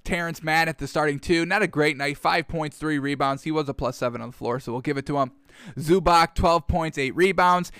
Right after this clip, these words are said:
and then Patrick Patterson to round out the starters, twelve point six rebounds. So all the starters had some real great contributions out here, all real good production, and then we go down to the bench, which we can always kind of rely on. Everybody, somebody's gonna step it up. Somebody's gonna kind of elevate their play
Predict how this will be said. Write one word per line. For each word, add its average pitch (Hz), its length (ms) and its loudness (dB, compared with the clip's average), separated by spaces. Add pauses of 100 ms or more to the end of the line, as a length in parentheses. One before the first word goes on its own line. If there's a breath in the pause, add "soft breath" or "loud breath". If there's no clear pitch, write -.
and 147 120 -6
then 160 120 0
Patrick 160 400 0
Patterson 156 420 0
to 139 60 -8
round 143 220 2
out 139 140 0
the 135 60 -8
starters, 147 360 -4
twelve 147 280 -2
point 151 220 -4
six 147 260 -6
rebounds. 139 340 -6
So 131 80 -6
all 165 220 2
the 233 120 -2
starters 196 360 0
had 190 200 0
some 147 280 -6
real 170 300 0
great 170 320 2
contributions 196 680 -6
out 143 100 0
here, 123 260 -6
all 190 300 0
real 196 260 2
good 160 320 -2
production, 175 520 -2 (260 loud breath)
and 170 200 -2
then 196 160 0
we 196 120 -2
go 165 240 -2
down 175 240 -2
to 202 60 -6
the 190 100 -4
bench, 196 320 0
which 156 180 -8
we 151 120 -4
can 151 120 -6
always 160 280 0
kind 170 180 -4
of 156 80 -6
rely 165 380 2
on. 143 100 -8
Everybody, 165 600 0
somebody's 185 480 -4
gonna 175 180 -2
step 165 280 -4
it - 60 -4
up. 156 160 2
Somebody's 185 580 -2
gonna 180 200 -2
kind 170 180 -2
of 147 100 -8
elevate 160 420 0
their 151 120 -2
play 160 340 0